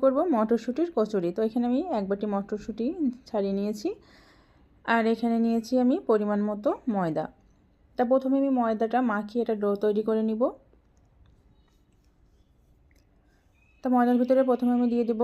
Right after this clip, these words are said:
পরিমাণ মতো একটু লবণ, তারপরে দিব একটু চিনি, আর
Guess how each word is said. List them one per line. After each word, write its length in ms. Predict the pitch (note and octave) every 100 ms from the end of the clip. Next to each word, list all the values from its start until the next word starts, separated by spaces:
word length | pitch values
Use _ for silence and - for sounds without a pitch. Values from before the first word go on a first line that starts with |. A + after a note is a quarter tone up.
| C4+
পরিমাণ 240 | B3 G#3 G#3+
মতো 140 | G#3+ A3
একটু 120 | A3+ G#3+
লবণ, 340 | G3+ F#3+ G#3 F4 - -
তারপরে 360 | G3 F#3+ G3+ G3+ G3
দিব 120 | G3 G3
একটু 160 | G3 G3+ G3+
চিনি, 280 | G#3 G3+ A3 F#4 - _ _ _ -
আর 260 | A3+ G#3